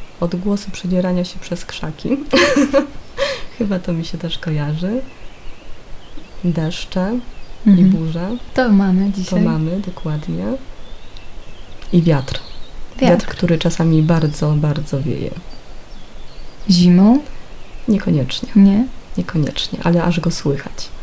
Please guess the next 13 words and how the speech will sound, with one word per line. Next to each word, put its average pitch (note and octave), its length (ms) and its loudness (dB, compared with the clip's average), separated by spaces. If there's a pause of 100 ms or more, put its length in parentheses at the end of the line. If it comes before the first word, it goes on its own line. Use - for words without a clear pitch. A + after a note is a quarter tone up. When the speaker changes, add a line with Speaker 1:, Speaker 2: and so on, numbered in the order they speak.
(300)
Speaker 1:
Na - 80 -2
przykład - 340 -6
takie D#3+ 360 0
halne, D#3 340 2
jak E3+ 200 -2
do E3+ 60 0
nas D#3 220 0
dotrą, D#3 460 -2
to, D#3 240 -2 (720)
to D#3+ 120 0
robią D#3+ 280 0
wrażenie E3 480 -6 (140)
też. - 180 -10